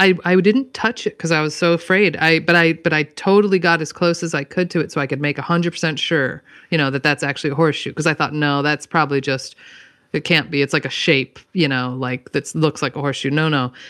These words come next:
I got close to it and looked, and then I got really scared when I realized, yeah, it's a horseshoe.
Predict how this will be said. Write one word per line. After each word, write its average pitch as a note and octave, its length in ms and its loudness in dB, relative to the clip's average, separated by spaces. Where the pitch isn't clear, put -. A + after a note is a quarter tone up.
I D3+ 100 -2
got D3+ 380 0
close E3+ 280 2
to D3+ 100 2
it C#3 80 0
and C#3+ 100 0
looked, C#3+ 240 0
and D3 100 0
then D3 120 0
I C#3 100 0
got C3 160 -2
really C3+ 220 0
scared C3+ 400 -2
when C3 100 -2
I C3+ 40 0
realized, C3+ 280 -2
yeah, C#3+ 240 0
it's D3 160 -8
a C#3+ 80 -2
horseshoe. C#3 420 -4